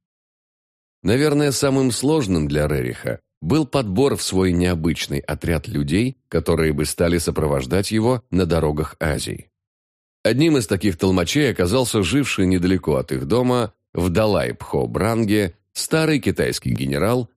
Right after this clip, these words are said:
Цай Ханьчен. Вот что тридцать первого мая тысяча девятьсот двадцать пятого года сообщает о нем Елена Ивановна в письме к младшему сыну Святославу. «Юрик тоже усиленно занят, а по утрам ездит со своим китайским дядькою,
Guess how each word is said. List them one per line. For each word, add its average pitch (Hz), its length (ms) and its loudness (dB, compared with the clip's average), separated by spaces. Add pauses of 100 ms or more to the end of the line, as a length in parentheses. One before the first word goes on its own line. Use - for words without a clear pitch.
Цай 123 300 0
Ханьчен. 98 680 -2 (760)
Вот 123 300 2
что 113 280 0
тридцать 90 500 -2
первого 76 400 0
мая 67 320 -2
тысяча 67 380 -8
девятьсот 71 380 -4
двадцать 71 380 -4
пятого - 360 -8
года 113 400 0 (260)
сообщает 117 640 -2
о 113 80 2
нем 123 280 0
Елена 87 460 2
Ивановна 98 600 0 (140)
в - 100 -20
письме 110 400 0
к - 100 -10
младшему 85 580 0
сыну 76 340 -2
Святославу. 73 760 -6 (760)
«Юрик 117 380 2
тоже 123 320 2
усиленно 107 500 2
занят, 90 460 -2 (120)
а - 120 -4
по 90 100 -2
утрам 101 380 0
ездит 98 520 0
со - 160 -6
своим 98 340 0
китайским 95 680 -2
дядькою, 64 540 -4